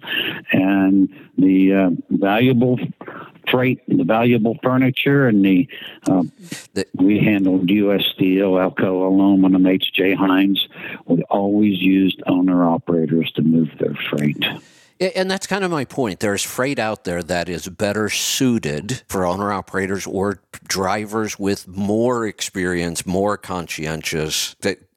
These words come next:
Speaker 2: but there's an awful lot of freight. The majority of the freight that moves every day is not that freight.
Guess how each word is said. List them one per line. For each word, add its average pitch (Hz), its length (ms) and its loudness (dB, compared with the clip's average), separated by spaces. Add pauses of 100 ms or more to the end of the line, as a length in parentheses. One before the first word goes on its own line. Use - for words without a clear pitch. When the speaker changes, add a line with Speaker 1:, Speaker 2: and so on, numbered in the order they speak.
Speaker 2:
but - 180 -4
there's 107 220 -2
an 87 140 -4 (160)
awful 110 760 -2
lot 117 220 -2
of 120 80 -10
freight. 90 440 -6 (340)
The 117 80 -2
majority 123 800 -2
of 87 160 -6
the 92 100 -6
freight 98 360 -4
that 92 180 -4
moves 104 480 -2
every 98 300 -4
day 92 200 -4
is 78 160 -8
not 107 300 -6
that - 180 -10
freight. - 280 -14